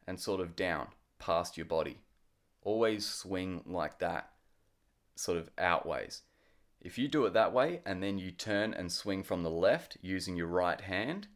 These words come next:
you've got more of a chance of hitting the inside of your thigh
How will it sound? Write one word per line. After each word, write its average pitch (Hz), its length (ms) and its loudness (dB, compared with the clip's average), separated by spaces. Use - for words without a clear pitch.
you've 87 160 -10
got 90 140 2
more 107 180 4
of 120 60 2
a 117 60 0
chance 98 340 -2
of 85 120 -6
hitting 107 480 -4
the 92 140 -2
inside 95 400 0
of 87 100 -2
your 85 140 -6
thigh 85 540 -2